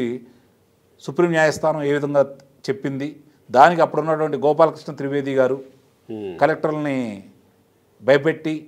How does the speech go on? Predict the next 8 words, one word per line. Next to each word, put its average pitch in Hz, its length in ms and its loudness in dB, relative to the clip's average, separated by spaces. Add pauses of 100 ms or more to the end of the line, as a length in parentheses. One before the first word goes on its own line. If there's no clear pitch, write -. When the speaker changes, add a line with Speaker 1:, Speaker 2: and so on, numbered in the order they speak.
(600)
Speaker 1:
ఆయన 147 220 4
అక్కడ 151 240 2
నుంచి 156 220 -4
అందరికీ 160 360 0
ఒకే 160 240 0
విధమైనటువంటి 139 640 -2
ఫార్మాట్ 147 360 0
పంపించేసి 135 640 -6